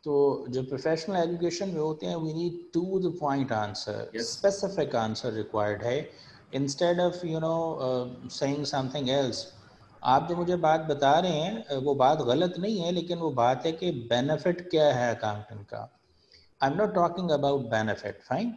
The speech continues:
Speaker 1: Benefits तो इसके बाद की बात आएगी, हम इससे पहले बात करें what is in fact accounting। तो accounting क्या है, उसके बाद हम बात करते हैं इसके फ़ायदे क्या होंगे और क्या चीज़, अ, what is all that,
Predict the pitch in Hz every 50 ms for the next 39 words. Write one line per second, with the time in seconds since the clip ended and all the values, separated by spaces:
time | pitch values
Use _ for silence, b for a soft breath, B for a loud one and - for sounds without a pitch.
0 | B B B B B B - 110 110 117 120 127 156 175 170 - 190 185 180 -
1 | - 202 185 175 - - 196 180 147 131 127 135 139 - - 165 143 123 113 110
2 | 107 104 - 107 104 104 101 107 131 147 131 127 135 147 147 - - - 151 131
3 | - - - 180 165 - 160 151 180 214 214 190 143 123 113 113 117 - - 120
4 | 113 113 143 202 202 156 123 110 113 120 131 131 - - - - 180 202 202 190
5 | 165 147 135 135 135 120 101 - - 101 - 104 104 104 - - - 104 - -
6 | - - - b b b b b b b b b b b - 151 - - - 135
7 | 127 - 131 131 135 143 143 175 180 180 180 185 180 - - - 185 185 202 202
8 | 185 190 196 202 226 - - - - - 190 - - - 196 190 208 214 202 196
9 | 185 170 151 143 143 147 - - 165 147 151 - 180 170 160 156 - - 165 -
10 | - 127 123 123 135 151 143 147 160 151 147 143 143 139 147 143 139 139 - 147
11 | 139 131 120 - 127 120 107 - - - - 131 120 113 113 117 131 131 127 120
12 | 107 107 104 104 98 95 107 104 101